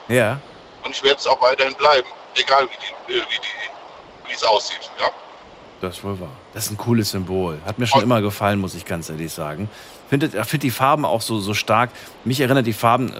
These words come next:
Speaker 1: und auch so das Design. Hat so eine Mischung natürlich auch aus der amerikanischen Flagge, muss man ganz klar sagen, finde ich. Also so, so mein
Speaker 2: Natürlich,
Speaker 1: Eindruck,
Speaker 2: es sind
Speaker 1: ne?
Speaker 2: die Pa-, es sind die Patriots.
Speaker 1: Ja.
Speaker 2: Es sind die Patriots. Die spielen natürlich genau darauf an.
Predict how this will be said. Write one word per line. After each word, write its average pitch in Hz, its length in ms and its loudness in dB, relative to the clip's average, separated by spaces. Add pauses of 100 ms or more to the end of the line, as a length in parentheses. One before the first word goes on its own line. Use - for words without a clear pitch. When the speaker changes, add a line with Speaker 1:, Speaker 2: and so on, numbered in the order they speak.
(140)
Speaker 1:
und 104 120 -4
auch 104 120 0
so 117 120 0
das 104 220 -2
Design. 113 680 2 (140)
Hat - 220 2
so 170 100 2
eine 175 100 6
Mischung 202 320 4
natürlich 160 360 2
auch - 80 2
aus 143 180 4
der 139 120 6
amerikanischen 123 560 2
Flagge, 107 480 0
muss 113 160 -2
man 110 120 -2
ganz 95 200 -4
klar 90 180 -2
sagen, 82 340 -4
finde 101 220 -2
ich. 131 260 -2 (1300)
Also 110 180 -2
so, 101 220 -2 (140)
so 101 100 -4
mein 104 140 2
Speaker 2:
Natürlich, 104 180 2
Speaker 1:
Eindruck, 92 160 -2
Speaker 2:
es - 100 -4
sind 139 120 4
Speaker 1:
ne? 202 80 -2
Speaker 2:
die - 160 2
Pa-, 165 200 0
es - 120 -4
sind 196 140 -2
die 208 60 0
Patriots. 117 720 0
Speaker 1:
Ja. 117 140 4
Speaker 2:
Es - 180 -6
sind 165 160 -2
die - 40 -10
Patriots. 104 600 -2
Die - 80 -10
spielen - 320 -8
natürlich 170 500 0 (460)
genau 120 300 4
darauf 151 320 4
an. 151 140 4